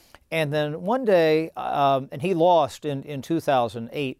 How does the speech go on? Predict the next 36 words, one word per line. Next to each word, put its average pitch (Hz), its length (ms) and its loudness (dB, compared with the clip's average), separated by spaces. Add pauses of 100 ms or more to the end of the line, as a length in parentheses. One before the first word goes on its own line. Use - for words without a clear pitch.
(100)
to 120 100 -12
Tom 123 360 -8
Perriello. 117 640 -4
This 117 160 -14
was 110 140 -12
a 107 60 -14
pretty 110 400 -8
surprising 127 580 -2
loss. 104 300 -10
He 127 100 -10
was 117 160 -12
probably, 113 400 -6
that, 117 180 -12
that 127 120 -10
was, 113 200 -16
this, 120 400 -20 (500)
probably 127 220 -2
one 123 160 -8
of 120 40 -8
the 123 80 -8
more 117 180 -4
bigger 139 420 0
upsets 127 460 -4
in 113 80 -12
two 135 160 -6
thousand 113 400 -8
eight, 117 240 -10
Democratic 123 480 -6
year, 120 240 -8
wave 113 300 -8
year 113 220 -10
to 110 140 -16
some 120 200 -12
degree, 113 260 -12
at 120 80 -16
least, 117 240 -16